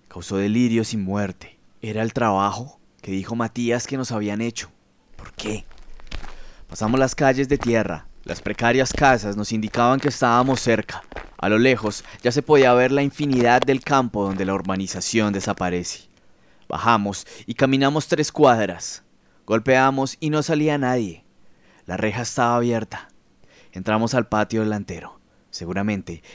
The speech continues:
estaba atendiendo a alguien. Golpeamos la puerta. Nadie abrió. Pero esta vez respondieron de adentro.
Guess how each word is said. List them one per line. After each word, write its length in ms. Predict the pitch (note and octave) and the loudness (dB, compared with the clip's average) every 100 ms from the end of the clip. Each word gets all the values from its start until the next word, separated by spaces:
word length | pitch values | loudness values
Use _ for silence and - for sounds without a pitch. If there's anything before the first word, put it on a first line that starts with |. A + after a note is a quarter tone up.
| - | -14
estaba 300 | - G#2+ G#2+ | -6 0 0
atendiendo 520 | A2+ A#2 G#2 G2+ G2+ | 0 -2 -2 -2 -2
a 60 | G#2 | -2
alguien. 380 | G#2 E2+ D#2 _ _ _ _ _ _ _ | -4 -8 -18 _ _ _ _ _ _ _
Golpeamos 460 | D#2+ - E2+ F2 F#2+ | -16 -12 -8 -6 -4
la 160 | G2 | -4
puerta. 460 | - G2 F#2 - - _ _ _ - | -4 -6 -6 -12 -20 _ _ _ -12
Nadie 380 | F2 G2 G2 | -6 -2 -2
abrió. 400 | F#2+ F2+ D#2+ - _ _ _ _ _ _ | -2 -4 -8 -14 _ _ _ _ _ _
Pero 220 | G2 G#2 | -2 0
esta 260 | A#2 - B2 | 0 0 0
vez 400 | G#2 F2 - - _ _ _ _ | 0 -2 -8 -16 _ _ _ _
respondieron 720 | - G2 - G2+ G#2 G#2 G#2 | -10 -10 -8 -2 0 0 0
de 80 | F#2+ | -2
adentro. 480 | F2 D#2+ D2+ - | -4 -8 -12 -18